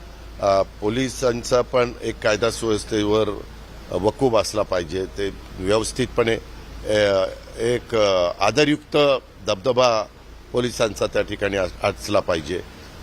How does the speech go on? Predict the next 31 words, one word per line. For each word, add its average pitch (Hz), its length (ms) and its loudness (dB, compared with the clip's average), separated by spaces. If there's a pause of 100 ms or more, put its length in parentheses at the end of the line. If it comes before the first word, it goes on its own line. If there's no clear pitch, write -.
परंतु 135 340 2
कधीकधी 139 520 0
बातमी 127 460 0
कळल्या 131 420 2
कळल्या 143 360 2
तुम्ही 143 300 -4
विचारता, 143 500 0
त्याच्या 135 320 -2
मागची, 135 460 -2 (580)
आता 123 180 2
मी 117 240 2 (100)
तरी 143 180 2
राज्याचा 127 500 2
उपमुख्यमंत्री, 123 760 -2
मी 131 120 -2
त्याच्यात 131 360 2 (140)
थोडे 123 500 0 (280)
अधिकच्या 113 400 2
आता 135 140 2
गाडीत 131 320 2
बसल्यानंतर 135 640 0
माहिती 123 400 -2
घेतो 117 340 0
बुवा, 131 280 4
नक्की 123 300 -4
काय 127 300 2
झालंय, 120 300 0
कसं 123 340 -4
झालंय. 110 340 0 (580)
परंतु 143 320 2
असे 143 340 2